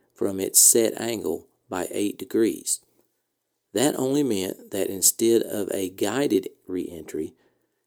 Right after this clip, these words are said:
Komarov would perform a direct ballistic return. All other parameters, such as the length of the burn, were well within range for a successful reentry.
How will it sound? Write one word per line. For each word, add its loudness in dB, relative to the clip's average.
Komarov -2
would -4
perform -4
a -6
direct -2
ballistic -2
return. -10
All 2
other 2
parameters, -4
such -2
as -6
the -6
length -6
of -6
the -4
burn, -4
were -2
well 2
within -4
range -6
for -6
a -4
successful -4
reentry. -10